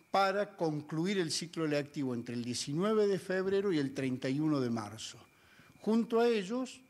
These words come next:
hay, eh, grupos de otros cursos, de otros grados, de alumnos que necesitan algún fortalecimiento o el, la apropiación de algunos contenidos que no se pudieron dar en el dos mil veinte.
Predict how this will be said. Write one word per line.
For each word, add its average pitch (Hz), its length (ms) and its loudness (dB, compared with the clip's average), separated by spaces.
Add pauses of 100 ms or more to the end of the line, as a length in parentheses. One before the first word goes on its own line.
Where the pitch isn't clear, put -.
(240)
hay, 175 400 0 (120)
eh, 117 580 -6 (720)
grupos 170 560 0
de 139 80 0
otros 165 360 -2
cursos, 185 540 0
de 143 60 0
otros 160 320 -2
grados, 180 480 0
de 127 280 -6
alumnos 170 540 -2
que 147 120 -6
necesitan 156 960 -4 (480)
algún 139 260 -4
fortalecimiento 160 1300 -2
o 156 420 0
el, 123 260 -4
la 123 100 0
apropiación 127 720 -2
de 143 100 0
algunos 139 360 0
contenidos 127 580 -2
que - 120 -8
no 127 100 -4
se 131 120 -8
pudieron 131 360 0
dar 139 140 2
en 143 80 -2
el 147 80 -2
dos 147 120 -2
mil 180 220 -2
veinte. 208 520 0